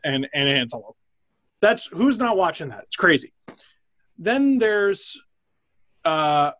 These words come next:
what was the other Game seven? We had Vegas, Vancouver. It was Demko versus the world. The Canucks versus the world. I, it reminded me a lot of the twenty thirteen Leafs, where I was like, "Okay, one team is clearly getting killed here, but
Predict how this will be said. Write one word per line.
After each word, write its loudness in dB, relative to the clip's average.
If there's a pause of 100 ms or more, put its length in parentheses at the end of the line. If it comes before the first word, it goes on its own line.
(160)
what -4
was -2
the 2
other 0 (480)
Game -2
seven? -4
We 2
had 0
Vegas, 0
Vancouver. -4 (1300)
It 2
was 2
Demko 2
versus -2
the 0
world. -4 (760)
The -6
Canucks 0
versus -2
the -2
world. 0
I, 2 (180)
it 4
reminded 0
me 2
a 2
lot 2
of -6
the -6
twenty -2
thirteen 0
Leafs, -2 (580)
where 0
I 2
was 0
like, 0
"Okay, 0
one 0
team 0
is -2
clearly 0
getting -2
killed -2
here, -2 (100)
but 2